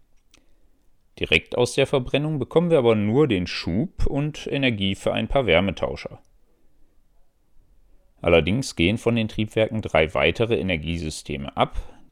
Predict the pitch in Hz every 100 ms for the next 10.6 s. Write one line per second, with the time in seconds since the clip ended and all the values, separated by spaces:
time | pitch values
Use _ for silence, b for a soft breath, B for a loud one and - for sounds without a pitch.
0 | - 147 165 113 - 80 107 123 123 117
1 | - 82 85 87 - 80 - - 85 -
2 | 120 92 - - - - - _ _ _
3 | _ _ - - _ _ - _ _ _
4 | - 139 175 120 110 123 113 95 80 73
5 | 80 85 82 85 - - 80 85 80 -
6 | 76 - 73 92 120 147 165 - - -
7 | - _ _ - _ _ _ - _ -
8 | 101 104 120 143 165 160 139 92 82 110
9 | - 139 - 151 147 131 135 135 120 107
10 | 104 127 127 101 127 -